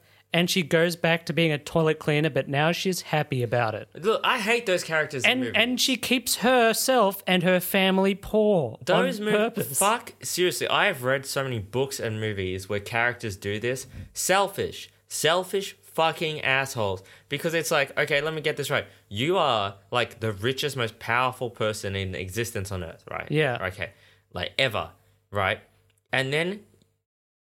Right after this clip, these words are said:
Speaker 2: I'm not saying they lived like shit, but they're not
Speaker 1: And why doesn't she tell people that there are aliens?
Speaker 2: It just annoys me.
Speaker 1: Because right, right when she gets abducted at first, she's like, "Ah,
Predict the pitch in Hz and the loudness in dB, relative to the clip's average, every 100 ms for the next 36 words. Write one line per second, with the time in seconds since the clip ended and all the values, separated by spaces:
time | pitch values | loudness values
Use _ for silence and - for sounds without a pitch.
0 | - 175 240 247 208 190 170 143 143 139 | -6 -2 -2 0 0 0 0 0 -2 -2
1 | 117 - - - 135 107 - _ _ - | -2 -4 -6 0 0 -2 -8 _ _ 0
2 | 127 - - _ _ 139 147 165 196 - | 0 0 -12 _ _ -4 -2 0 -2 -4
3 | - - - - 220 202 277 370 349 330 | -14 -20 -4 0 2 2 2 2 2 2
4 | 311 285 202 196 202 226 226 220 240 220 | 2 0 2 4 4 4 0 2 0 2
5 | 196 180 160 156 151 170 165 156 165 190 | 0 4 4 4 4 2 2 4 4 2
6 | 220 - - - 165 175 247 277 226 214 | 0 -4 -6 -4 -4 -2 -2 0 0 0
7 | 190 208 254 190 220 247 214 196 240 269 | 2 2 2 2 2 2 2 2 2 0
8 | 277 233 240 226 143 170 214 - 156 135 | 0 0 0 0 0 2 2 0 0 0
9 | - 180 160 - 156 165 151 202 262 175 | 2 4 2 0 2 4 6 6 6 4
10 | 131 | 0